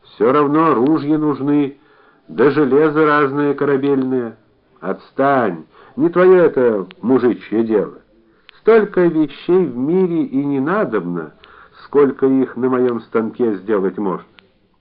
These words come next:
А я бы к твоим станкам, ответил Батищев, водяной привод сделал у себя на Охте. Пушки начал бы сверлить из цельных болванок. Разве доложить государю?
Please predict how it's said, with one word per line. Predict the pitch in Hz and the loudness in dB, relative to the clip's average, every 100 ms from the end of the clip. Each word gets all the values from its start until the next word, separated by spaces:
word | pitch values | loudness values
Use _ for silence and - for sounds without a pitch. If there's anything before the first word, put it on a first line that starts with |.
| _ _ _ - | _ _ _ -10
А | 101 | -4
я | 117 143 208 | -2 0 0
бы | 185 175 | -2 -6
к | - | -4
твоим | 113 123 156 156 | -2 0 0 -6
станкам, | - 110 98 92 208 226 - - - _ | -8 -6 -6 -4 -4 -4 -8 -18 -20 _
ответил | 95 98 107 101 95 | -8 -4 -4 -4 -4
Батищев, | 104 107 95 85 - - - _ | -4 -4 -8 -10 -20 -20 -20 _
водяной | 82 80 117 127 147 190 214 | -10 -2 -2 0 0 2 0
привод | 214 165 196 151 117 92 | -2 -4 -2 0 0 -2
сделал | 95 92 117 110 107 | -10 -4 0 0 0
у | 101 | -6
себя | - 98 104 | -8 -4 -2
на | 98 104 | -2 -6
Охте. | - 113 95 - - 82 78 _ _ _ _ _ | -4 -2 -2 -6 -16 -16 -16 _ _ _ _ _
Пушки | - 233 - - - | -2 -2 -2 -6 -8
начал | 98 80 131 175 180 147 | -8 -6 -4 -4 -2 -4
бы | 127 127 - | -2 -6 -2
сверлить | 120 123 156 214 - _ _ _ | -2 -2 -2 -6 -8 _ _ _
из | 123 139 - - | -6 -6 -8 -4
цельных | 180 180 170 151 | 0 0 -2 -4
болванок. | 123 151 127 95 76 - _ _ _ _ _ _ _ - _ _ _ _ | -2 0 0 -4 -6 -20 _ _ _ _ _ _ _ -20 _ _ _ _
Разве | 76 90 110 104 104 110 | -8 -4 -2 -4 -4 -4
доложить | 101 107 104 151 214 | -2 0 2 0 -2
государю? | 226 - 131 82 - | -4 -4 -6 -6 -12